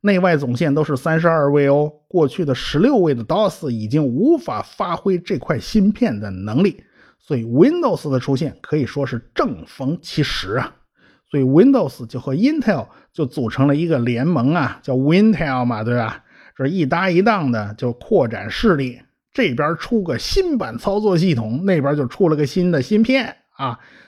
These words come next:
九十年代几乎就是这么过来的嘛。后来英特尔出了八零四八六芯片，再后来啊，它就不用数字作为芯片的型号了。到了一九九二年，他们推出了奔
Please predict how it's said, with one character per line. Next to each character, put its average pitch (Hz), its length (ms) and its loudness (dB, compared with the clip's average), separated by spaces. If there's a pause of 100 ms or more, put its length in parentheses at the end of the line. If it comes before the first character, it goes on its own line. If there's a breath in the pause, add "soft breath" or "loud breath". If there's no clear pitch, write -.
(200 soft breath)
九 117 140 -4
十 117 60 0
年 170 180 4
代 196 240 2
几 226 260 -2
乎 247 240 0
就 220 200 0
是 147 100 0
这 170 60 2
么 170 120 0
过 180 220 4
来 113 100 0
的 117 80 -4
嘛。 123 160 0 (1200)
后 196 300 2
来 160 460 0
英 202 180 4
特 - 160 -4
尔 107 60 -6
出 170 180 -2
了 117 80 0
八 160 160 -2
零 180 140 2
四 233 200 0
八 131 140 2
六 120 140 0
芯 139 180 -2
片， 131 320 -2 (560)
再 233 160 2
后 196 160 4
来 127 220 0
啊， 135 180 0
它 156 60 0
就 160 100 2
不 151 160 2
用 220 160 6
数 220 180 0
字 165 220 0
作 170 120 2
为 151 120 2
芯 175 180 -2
片 160 200 0
的 123 40 0
型 123 220 -2
号 131 220 -2
了。 101 100 -8 (560)
到 208 160 2
了 156 140 -4
一 269 240 0
九 277 120 4
九 175 160 2
二 196 160 4
年， 120 240 0
他 - 120 -8
们 147 100 -2
推 202 240 0
出 208 160 -2
了 170 80 2
奔 - 240 0